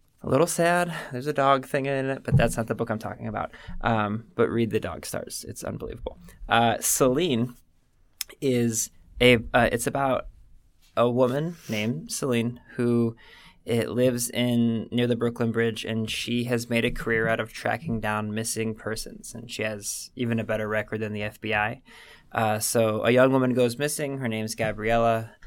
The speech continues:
Um, sorry. When a young woman, Gabriella, asks for her help, a world of mystery and sorrow opens up. So, um,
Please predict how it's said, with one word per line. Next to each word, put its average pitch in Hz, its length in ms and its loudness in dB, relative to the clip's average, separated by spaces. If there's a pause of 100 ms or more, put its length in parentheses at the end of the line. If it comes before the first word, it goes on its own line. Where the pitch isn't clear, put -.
(360)
Um, 104 480 -2
sorry. 98 400 2 (100)
When 127 160 0
a 131 60 2
young 131 240 2
woman, 123 280 2
Gabriella, 113 500 2
asks - 340 -4
for - 140 -6
her 107 140 -6
help, 104 360 0 (420)
a 113 80 -4
world 117 280 2
of 113 100 -2
mystery 113 400 -2
and 107 140 -2
sorrow 104 360 2
opens 104 360 -4
up. 104 240 -6
So, 110 320 -2 (500)
um, - 460 -14